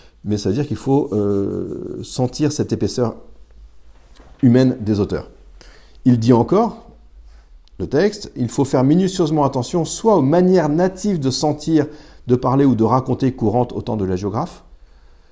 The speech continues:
soit à celles qu'on utilisait à cette époque dans les rapports humains. »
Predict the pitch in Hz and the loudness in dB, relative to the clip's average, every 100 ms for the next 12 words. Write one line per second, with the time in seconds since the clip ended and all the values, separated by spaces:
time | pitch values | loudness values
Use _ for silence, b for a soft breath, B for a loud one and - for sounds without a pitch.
0 | - - 180 127 - 185 185 117 123 127 | -20 -4 2 2 4 0 2 2 0 0
1 | 127 123 113 107 104 117 185 185 127 110 | 0 2 2 0 -2 -2 -2 -2 -2 -2
2 | 123 127 151 127 139 123 | -4 -4 -4 -4 -2 -2